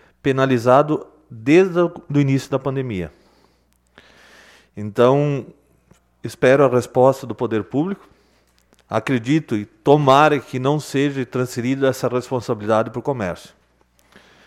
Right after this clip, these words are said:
Da mesma forma, nosso colega vereador Círio, da cidade de Antagorda, Claudete,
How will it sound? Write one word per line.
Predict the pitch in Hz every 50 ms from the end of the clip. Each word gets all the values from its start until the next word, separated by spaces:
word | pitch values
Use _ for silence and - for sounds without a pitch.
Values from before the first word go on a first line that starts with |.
| _ _ _ - _ _ _ _ _ _
Da | - 113
mesma | 117 131 135 143 147 139
forma, | - - 147 143 151 156 160 165 165 165 156 139 - - - - - - - - _ _ _ - _ _ - - -
nosso | - 113 113 - - -
colega | - 127 117 120 123 127 127 131
vereador | 113 117 110 107 101 113 123 123
Círio, | 117 - - - 117 131 143 147 139 127 - _ _ _ _ _ _ _ _ _ _ _ _ _ _ _ - - -
da | - 98 92
cidade | - - 104 104 104 104 104
de | 98 101 104 101 92 90 92 -
Antagorda, | 101 98 90 107 95 87 90 98 110 123 135 131 135 135 127 123 -
Claudete, | - - 104 98 92 87 101 113 131 131 - - - 127